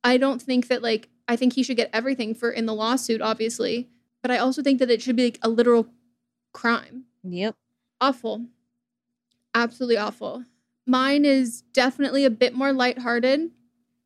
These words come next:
Speaker 2: I like that.
Speaker 1: And I don't know if this is even, like, recent news. Let me just check because it did come across my desk. Um,
Speaker 2: <laughs> Your desk, your news desk?
Speaker 1: Yep. Oh, yeah.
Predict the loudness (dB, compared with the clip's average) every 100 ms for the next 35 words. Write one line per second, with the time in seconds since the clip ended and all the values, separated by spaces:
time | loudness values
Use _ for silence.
0 | _ -4 0 0 0 -4 -4 _ _ _
1 | _ _ _ _ -2 0 2 2 0 -2
2 | -8 -16 _ _ _ _ _ _ _ -6
3 | -4 -2 0 0 0 -4 -4 -6 -8 -12
4 | -6 2 2 2 -2 -2 -2 4 2 4
5 | 0 2 2 4 4 4 2 0 0 -2
6 | -6 -6 -4 2 2 2 0 0 2 2
7 | 2 2 -2 0 -2 -4 -8 -10 -2 2
8 | 4 4 2 2 -2 -6 -10 -10 -12 _
9 | _ _ _ _ _ -14 -14 -8 2 4
10 | 4 2 0 2 2 2 -6 -8 -10 -8
11 | 2 6 6 4 0 -2 -2 -6 -10 -2
12 | -2 -2 _ _ _ _ 0 2 0